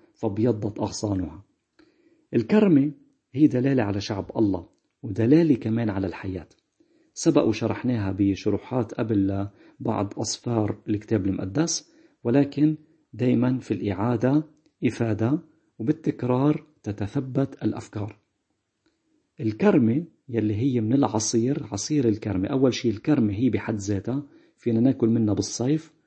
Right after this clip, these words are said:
ممكن تتجفف وتن-، وتتاكل زبيب بوقت الأي-، باقي أيام السنة، فإذاً هي دلالة على الأكل الدايم. وكمان من عصير الكرمة بتعطينا الفرح،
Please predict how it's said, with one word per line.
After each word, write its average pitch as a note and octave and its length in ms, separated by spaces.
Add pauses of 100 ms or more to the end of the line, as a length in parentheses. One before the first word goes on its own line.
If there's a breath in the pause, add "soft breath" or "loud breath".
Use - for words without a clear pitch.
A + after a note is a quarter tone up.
(140)
ممكن C#3+ 320
تتجفف C3 760 (320)
وتن-، G#2+ 440
وتتاكل G#2 640
زبيب A#2+ 460 (340)
بوقت A2 540 (280)
الأي-، A2+ 340
باقي G#2+ 340
أيام A#2 280
السنة، B2 360
فإذاً G2+ 480
هي B2+ 380 (380 soft breath)
دلالة A2 420
على A2 200
الأكل C3 360
الدايم. A#2 680 (640)
وكمان D3 480
من B2 200
عصير A#2+ 480
الكرمة G#2+ 420
بتعطينا G2 500
الفرح، G2+ 680